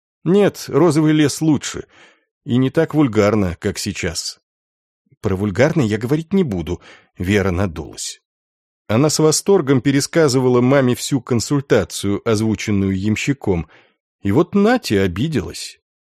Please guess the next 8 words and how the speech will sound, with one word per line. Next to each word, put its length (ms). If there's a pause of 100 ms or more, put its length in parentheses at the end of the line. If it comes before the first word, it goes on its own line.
(500)
"Красное 540
тоже 320
красивое, 640 (400)
просто 280
не 260
идёт 280
и 40
всё". 400